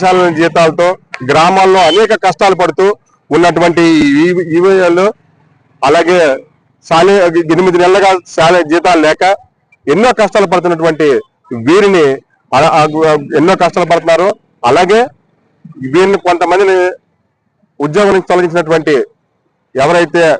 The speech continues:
ఉద్యోగస్తులు ఉన్నారో వాళ్ళని తిరిగి విధుల్లోకి తీసుకోవాలని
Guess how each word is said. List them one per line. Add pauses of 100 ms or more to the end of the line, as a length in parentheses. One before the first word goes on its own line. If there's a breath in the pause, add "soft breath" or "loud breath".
(140)
ఉద్యోగస్తులు
ఉన్నారో (380)
వాళ్ళని
తిరిగి (180)
విధుల్లోకి
తీసుకోవాలని